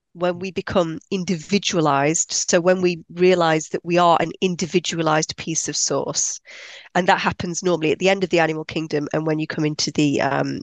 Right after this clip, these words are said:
the earth lifetimes, the human lifetimes, we have the choice to decide whether we want to, to follow the path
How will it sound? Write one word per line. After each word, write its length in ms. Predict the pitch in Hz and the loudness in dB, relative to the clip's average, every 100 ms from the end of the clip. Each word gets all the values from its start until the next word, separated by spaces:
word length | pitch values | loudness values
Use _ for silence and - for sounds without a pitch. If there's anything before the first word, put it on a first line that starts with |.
| - | 0
the 160 | 185 | 4
earth 180 | 156 156 | 4 2
lifetimes, 460 | 139 139 - 135 143 | -2 -2 -4 -4 -4
the 80 | - | -2
human 280 | - 151 | 0 0
lifetimes, 640 | 147 135 - 113 147 - - _ _ _ _ _ _ _ - - - - | 0 -2 -2 -2 -2 -4 -8 _ _ _ _ _ _ _ -20 -16 -16 -4
we 100 | 208 | 2
have 220 | 226 247 - | 4 2 0
the 80 | |
choice 600 | 220 - 220 156 - - - - - | -2 2 4 2 -2 -6 -8 -16 -10
to 100 | - | -4
decide 480 | 185 - 185 160 165 | -4 2 4 4 2
whether 220 | 165 175 | -2 -4
we 100 | 170 | -6
want 240 | 165 160 - | -4 -4 -6
to, 160 | - 156 _ - | -14 -16 _ -16
to 160 | - 190 | -10 -10
follow 340 | - 180 170 | -4 -2 -2
the 120 | 165 | -6
path 380 | - 180 156 - | -4 -2 -2 -6